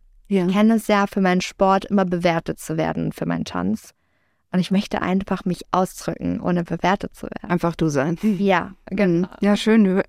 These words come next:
Speaker 1: Also hört sich echt richtig cool an.
Speaker 2: Ja.
Speaker 1: Finde ich super. Sag mal, was ist für dich typisch hamburgisch?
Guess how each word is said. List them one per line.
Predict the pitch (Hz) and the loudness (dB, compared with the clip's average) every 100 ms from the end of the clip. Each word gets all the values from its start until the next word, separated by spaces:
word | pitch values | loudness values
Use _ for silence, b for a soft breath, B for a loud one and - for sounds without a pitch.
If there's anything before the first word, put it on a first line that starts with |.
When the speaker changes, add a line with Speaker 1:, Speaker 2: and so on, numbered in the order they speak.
| _ | _
Speaker 1:
Also | 190 180 | -2 0
hört | 196 214 | 0 2
sich | 196 - | 0 0
echt | 202 220 - - | 0 0 -4 -2
richtig | 226 247 - | -2 -2 2
cool | 220 | 2
an. | - 185 | 2 -2
Speaker 2:
Ja. | 190 - - | -2 -4 -2
Speaker 1:
Finde | 202 | -2
ich | |
super. | - 214 - 180 - - b b b b b b | 0 -2 -2 -6 -10 -20 b b b b b b
Sag | b 220 247 | b 0 4
mal, | 233 | 4
was | 233 - | 2 0
ist | 294 | 0
für | 277 | 2
dich | 214 196 | 2 -2
typisch | - 196 180 | -2 -2 0
hamburgisch? | 190 208 180 156 - | 2 2 2 0 -2